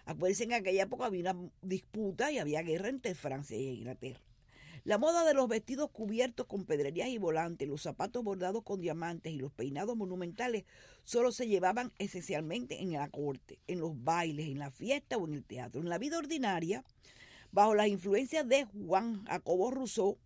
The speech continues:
que predicaba la simplicidad de las costumbres y una vuelta a la naturaleza, la moda fue una de mayor sobriedad.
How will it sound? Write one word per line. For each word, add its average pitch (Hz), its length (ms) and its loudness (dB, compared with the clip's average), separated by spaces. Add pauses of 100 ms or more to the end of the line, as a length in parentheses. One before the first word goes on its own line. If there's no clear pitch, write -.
que 151 140 -4
predicaba 180 560 0
la 175 100 0
simplicidad 175 640 -2
de 180 100 0
las 151 160 -2
costumbres 214 640 -6 (300)
y 175 60 -6
una 185 200 -2
vuelta 160 420 0
a - 20 0
la 160 140 -2
naturaleza, 208 760 -4 (460)
la 208 160 8
moda 226 300 6
fue 233 340 2 (180)
una 233 360 -2 (140)
de 175 260 0
mayor 175 340 0
sobriedad. 233 560 2